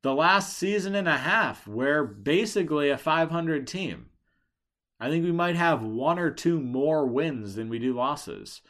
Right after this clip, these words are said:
over the last, like, one hundred games. And that's not, it's not fun. It's not fun to watch as a fan. It's certainly, I'm sure it's not fun to play as a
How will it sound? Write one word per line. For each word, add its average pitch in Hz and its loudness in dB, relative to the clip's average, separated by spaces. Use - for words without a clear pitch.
over 135 2
the 143 4
last, 143 2
like, 131 0
one 143 0
hundred 139 -2
games. 127 -8
And 131 -2
that's 170 -2
not, 185 0
it's 123 -6
not 175 -4
fun. 170 -4
It's 165 -12
not 170 -2
fun 165 0
to 143 -4
watch 143 0
as 143 -4
a 143 -4
fan. 151 -2
It's 123 -2
certainly, 151 2
I'm 120 -10
sure 147 4
it's - -2
not 131 -2
fun 143 0
to 127 -6
play 147 2
as 135 -2
a 135 0